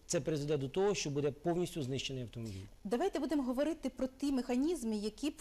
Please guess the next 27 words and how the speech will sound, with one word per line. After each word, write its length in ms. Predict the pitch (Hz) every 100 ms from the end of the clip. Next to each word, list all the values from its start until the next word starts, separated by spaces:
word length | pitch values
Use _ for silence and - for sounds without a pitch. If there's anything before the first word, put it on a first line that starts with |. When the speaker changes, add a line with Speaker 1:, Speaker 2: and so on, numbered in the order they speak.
| -
Speaker 2:
вберегли 560 | 180 233 254 226 277
і 140 | 311 233
створили 460 | - 208 254 277
ту 140 | 175 202
межу, 260 | 202 247
за 120 | 196 202
яку 200 | 196 220
не 80 |
можна 260 | 202 196 185
переступати. 560 | 190 185 - 190 170 190
От 60 |
про 120 | - 240
контролюючі 560 | 247 254 262 285 247
органи, 380 | 208 220 196 175
як 280 | 180 254 339
має 300 | 240 262 247
відбуватися 560 | 208 175 190 233 214 196
саме, 280 | 226 226 208 - - -
навіть 220 | 233 254
не 60 | 254
про 160 | 254
органи, 460 | 247 294 277 190 180
а 60 | -
контроль 500 | - 247 247 262 202 156
здійснюватись 640 | 175 214 285 208 185 196 180
за 340 | 202 233 233 208 180 196
виготов-, 440 | 214 214 208 220